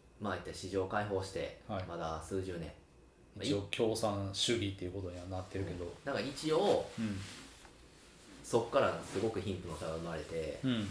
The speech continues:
Speaker 1: まあ、農村部と都市部の格差とかが恐ろしいことになってきてるっていうからさ、
Speaker 2: うん。
Speaker 1: やっぱりそのお金っていうものは、
Speaker 2: うん。
Speaker 1: まあ、その幸福に結びつきやすいという、
Speaker 2: うん。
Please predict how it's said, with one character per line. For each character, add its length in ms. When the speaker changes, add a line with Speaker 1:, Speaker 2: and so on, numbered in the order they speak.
Speaker 1:
ま 80
あ、 20
農 140
村 240
部 120
と 220
都 80
市 140
部 120
の 220
格 220
差 100
と 140
か 80
が 120
恐 200
ろ 80
し 40
い 40
こ 80
と 100
に 60
な 80
っ 40
て 80
き 80
て 100
る 100
っ 20
て 180
い 120
う 80
か 100
ら 240
さ、 180
Speaker 2:
う 20
ん。 20
Speaker 1:
や 60
っ 20
ぱ 100
り 60
そ 120
の 80
お 40
金 220
っ 80
て 80
い 40
う 40
も 100
の 120
は、 200
Speaker 2:
う 40
ん。 160
Speaker 1:
ま 440
あ、 20
そ 120
の 60
幸 240
福 120
に 80
結 260
び 100
つ 140
き 80
や 120
す 120
い 40
と 100
い 40
う、 20
Speaker 2:
う 60
ん。 140